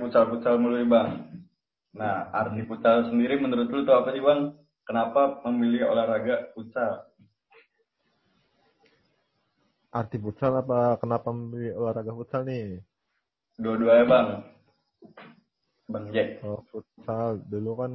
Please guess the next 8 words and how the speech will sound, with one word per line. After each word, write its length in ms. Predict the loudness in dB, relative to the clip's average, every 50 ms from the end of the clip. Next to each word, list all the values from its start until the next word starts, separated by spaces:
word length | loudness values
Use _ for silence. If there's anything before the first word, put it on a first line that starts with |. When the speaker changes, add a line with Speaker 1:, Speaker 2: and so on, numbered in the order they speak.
| -6 -2
Speaker 2:
gua, 320 | 2 4 4 4 2 -2 -10 _ _ _ _ _
gua 100 | -14 -12 -6 -6
ceritain 320 | -6 -2 -2 -2 -2 -2
aja 160 | -2 0 0
ya. 180 | 2 0 0 -2 -6 _ _ _ _ _ _ -8 -8
Speaker 1:
Yoi. 400 | -6 -6 -8 -10 -10 -10 -10 -10
Speaker 2:
Dulu 80 | -12 -12 -14 -16 _ _ _ -20 -20 -16 -14
tuh 560 | -12 -10 -8 -8 -8 -6 -6 -4 -6 -6 -8